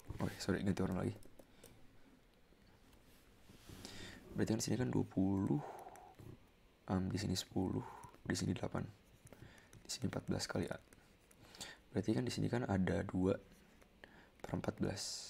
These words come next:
dengan A. Berarti kan, kan sepertujuh dengan A. Oke, sekarang yang serunya itu adalah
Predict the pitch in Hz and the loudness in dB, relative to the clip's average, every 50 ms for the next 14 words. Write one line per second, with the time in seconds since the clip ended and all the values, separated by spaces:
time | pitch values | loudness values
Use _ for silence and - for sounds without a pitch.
0 | - - - - - - - - 98 95 95 92 - - - - - - - - | -12 -14 -16 -18 -20 -10 -2 0 2 2 2 0 0 -4 -6 -6 -10 -16 -8 -4
1 | 92 101 104 - 98 107 110 117 - 110 113 - - - - - 95 87 - - | -4 -2 2 2 4 4 4 4 2 0 0 2 2 2 4 4 4 2 2 0
2 | - - - - - - - - - - - - - - - - - - - - | -4 -6 -10 -16 -20 -20 -20 -20 -20 -20 -20 -20 -20 -16 -16 -14 -14 -16 -16 -18
3 | - - - - - - - 101 92 92 87 - - - - - - - - - | -18 -20 -20 -20 -20 -8 -4 0 0 0 0 0 -4 -6 -6 -12 -20 -20 -20 -20
4 | - - - - - - - - - - - - - - - - - - - 117 | -20 -20 -20 -18 -18 -16 -14 -14 -12 -12 -10 -8 -8 -8 -8 -8 -10 -4 -2 0
5 | 110 110 104 - 123 139 147 156 160 - 113 107 104 101 101 - - 101 - - | 2 2 0 0 0 0 0 -2 -2 0 0 2 2 2 2 0 0 -2 0 0
6 | 98 95 95 - - 117 110 98 87 90 92 101 107 | 0 -2 -2 -2 -2 0 0 0 0 0 0 -2 -2